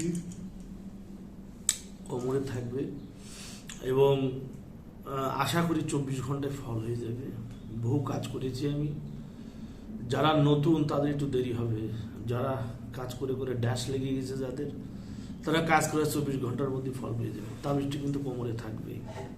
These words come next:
চালান চিনি দিয়ে দেবেন, তিনটি দ্রব্য দিয়ে, প্রথমে চিনি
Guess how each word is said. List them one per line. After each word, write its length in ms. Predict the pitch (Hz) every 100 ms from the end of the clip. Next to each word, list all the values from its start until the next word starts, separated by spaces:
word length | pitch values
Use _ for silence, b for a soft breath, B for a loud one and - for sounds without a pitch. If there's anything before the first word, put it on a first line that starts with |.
| - - - - - -
চালান 280 | 135 135 135 123
চিনি 160 | 131 127
দিয়ে 140 | 127
দেবেন, 260 | 131 139 143 139
তিনটি 260 | 123 117
দ্রব্য 280 | 117 120 117 117
দিয়ে, 180 | 117 113
প্রথমে 260 | 113 123 131 110
চিনি 220 | 127